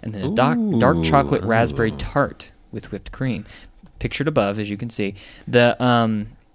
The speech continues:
Speaker 1: the potato and cheddar biscuit, um, with salmon, that's five fifty.
Speaker 2: Salmon tartare.
Speaker 1: And then the dark chocolate raspberry tart is four twenty-five.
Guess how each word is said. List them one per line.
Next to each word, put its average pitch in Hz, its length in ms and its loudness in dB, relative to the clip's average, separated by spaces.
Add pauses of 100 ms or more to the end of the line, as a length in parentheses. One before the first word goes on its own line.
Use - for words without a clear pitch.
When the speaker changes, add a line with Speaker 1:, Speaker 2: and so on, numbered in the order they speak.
(1300)
Speaker 1:
the 120 140 -8
potato 131 500 0
and 120 100 0
cheddar 120 260 0
biscuit, 110 440 -4 (240)
um, 98 240 -12
with 98 80 -10
salmon, 117 520 -4 (180)
that's 107 180 -12
five 117 260 0
fifty. 98 440 -10 (200)
Speaker 2:
Salmon - 380 -8
tartare. 80 800 -10 (400)
Speaker 1:
And 120 120 -2
then 107 380 0 (260)
the 104 100 -8
dark 120 320 2
chocolate 113 400 0
raspberry 104 520 -2
tart 98 480 -4
is 95 180 -10
four 104 200 -10
twenty-five. 113 840 -12